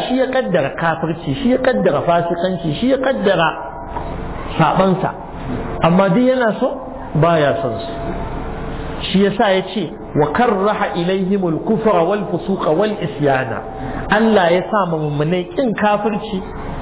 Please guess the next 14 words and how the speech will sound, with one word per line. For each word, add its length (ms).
ya 160
sa 220
masu, 340
ya 140
sa 180
musu 260
kin 260
fasikanci, 720
sannan 220
ya 140
sa 140
musu 200
kin 220
sabo. 320